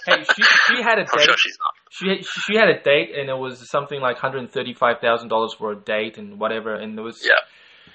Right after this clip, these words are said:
Speaker 1: Oh, well.
Speaker 2: Ridiculous.
Speaker 1: Yeah. Mm-hmm. But, um, I, I, I, I personally think that, um, if you're gonna be on the tour, just stay with tennis as much as possible. Like,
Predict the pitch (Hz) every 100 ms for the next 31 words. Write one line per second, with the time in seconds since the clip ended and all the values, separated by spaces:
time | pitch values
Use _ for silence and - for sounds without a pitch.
0 | _ _ - _ _ _ - 180 165 156
1 | - - 135 131 131 123 151 - - 139
2 | 127 131 151 _ 185 208 202 190 - -
3 | 175 196 185 180 185 170 170 185 190 175
4 | 151 147 151 - 135 - - 131 131 123
5 | - 135 151 160 143 127 127 117 113 117
6 | 117 147 - - - - - - 139 139
7 | 143 135 127 - - 131 123 120 120 -
8 | 120 117 107 - - 117 - 117 113 117
9 | 117 -